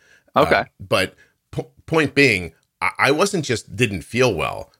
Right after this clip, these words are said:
Speaker 2: Like, I was shutting off. And, and so I went to, I went to the emergency room. I,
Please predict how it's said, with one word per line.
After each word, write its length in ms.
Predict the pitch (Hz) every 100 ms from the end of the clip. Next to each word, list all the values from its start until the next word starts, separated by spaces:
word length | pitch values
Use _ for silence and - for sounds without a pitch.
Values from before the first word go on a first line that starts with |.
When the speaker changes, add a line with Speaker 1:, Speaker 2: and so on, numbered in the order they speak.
| -
Speaker 2:
Like, 160 | 82 -
I 100 | 139
was 160 | 165
shutting 380 | - - 92 71
off. 460 | 85 - - - _ _ _ _ _
And, 420 | - 104 95 92 - _ -
and 320 | 107 104 98
so 220 | - 107
I 120 | 107
went 200 | 104 120 -
to, 280 | 117 98 - _
I 60 | 95
went 260 | 90 107 -
to 140 | 123
the 320 | 92 92 87 60
emergency 440 | 92 110 120 135
room. 380 | 127 127 131 139 _ _ _ _ _ _ -
I, 200 | 80 82